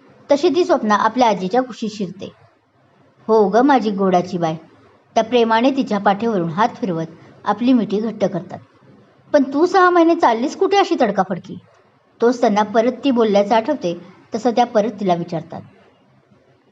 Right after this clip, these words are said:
"माझं एक काम आहे, मी विदेशात चालली आहे," तिने तुटक आवाजात सांगितलं. तसं तिचे डॅड कान टवकारून ऐकायला लागले.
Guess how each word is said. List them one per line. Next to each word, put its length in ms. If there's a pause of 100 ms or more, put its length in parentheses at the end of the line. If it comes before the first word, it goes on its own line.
"माझं 320
एक 160
काम 200
आहे, 180 (580)
मी 120
विदेशात 400
चालली 340
आहे," 180 (720)
तिने 180
तुटक 340
आवाजात 340
सांगितलं. 480 (640)
तसं 200
तिचे 280
डॅड 240
कान 340
टवकारून 480
ऐकायला 320
लागले. 280